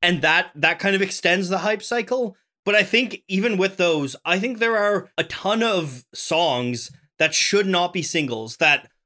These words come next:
are not catchy enough to be singles, that are too long to be singles, that are too short to be singles. There's all these things that would just get kind of lost in the ether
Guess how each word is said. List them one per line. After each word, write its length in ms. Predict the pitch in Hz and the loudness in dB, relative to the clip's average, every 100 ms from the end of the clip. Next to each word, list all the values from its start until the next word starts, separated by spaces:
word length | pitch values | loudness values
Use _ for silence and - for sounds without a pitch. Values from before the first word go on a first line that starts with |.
| _ - | _ -2
are 160 | 151 | 0
not 280 | 147 139 143 | 2 0 -2
catchy 340 | - 247 240 269 | 0 0 2 0
enough 260 | 233 202 | 0 -2
to 60 | - | -4
be 100 | 214 | -6
singles, 460 | 190 240 226 208 160 | -4 -2 0 -2 0
that 120 | 147 | -2
are 80 | 127 | -2
too 200 | - 143 | -2 -2
long 380 | 147 226 254 | 2 2 2
to 80 | 208 | -2
be 120 | 214 | -4
singles, 540 | 196 247 240 240 233 185 - - | -4 -2 0 0 0 -4 -12 -2
that 140 | 156 | 0
are 80 | 147 | 0
too 240 | - 185 143 | -2 -2 -2
short 520 | - - - 202 202 | -2 0 0 -2 -4
to 220 | - 226 | -6 -4
be 160 | 208 196 | -2 -2
singles. 800 | - 233 233 233 226 220 - - _ | -2 -2 0 0 0 -2 -6 -16 _
There's 220 | 151 202 | -4 -2
all 240 | 196 208 262 | 0 0 2
these 240 | 277 208 | 0 -2
things 280 | - 190 175 | 0 0 0
that 120 | 185 | 0
would 120 | 165 151 | -2 -2
just 200 | 185 - | -2 0
get 240 | 180 - _ _ - | -2 -2 _ _ -6
kind 220 | 190 214 | 0 2
of 120 | 190 | 0
lost 600 | 143 135 151 165 190 - | -2 -2 0 2 0 -2
in 100 | 220 | -2
the 160 | 190 - | -2 -4
ether 560 | 147 139 - 254 262 | -4 -4 0 0 0